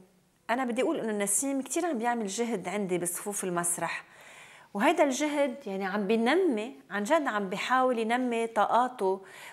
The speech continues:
وكأنه عارف إنه يمكن بس فات على الأكاديمية، وقال لي مرة بالصف، قال لي: "أنا أكتر شي خايف من، من التمثيل، لأنه أنا بخاف، آه، من هيدا الموضوع"، ولكن هلأ بحسه إنه عنده هالجرأة،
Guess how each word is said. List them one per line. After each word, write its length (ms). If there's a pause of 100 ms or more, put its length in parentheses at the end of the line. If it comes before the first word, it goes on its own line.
(120)
وكأنه 720
عارف 520
إنه 160
يمكن 320
بس 220
فات 180
على 100
الأكاديمية، 580
وقال 240
لي 180
مرة 260
بالصف، 360
قال 120
لي: 80
"أنا 220
أكتر 200
شي 200
خايف 500
من، 460
من 140
التمثيل، 640
لأنه 340
أنا 260 (340)
بخاف، 520 (720)
آه، 500
من 180
هيدا 220
الموضوع"، 540
ولكن 520
هلأ 280 (120)
بحسه 480
إنه 200
عنده 260
هالجرأة، 640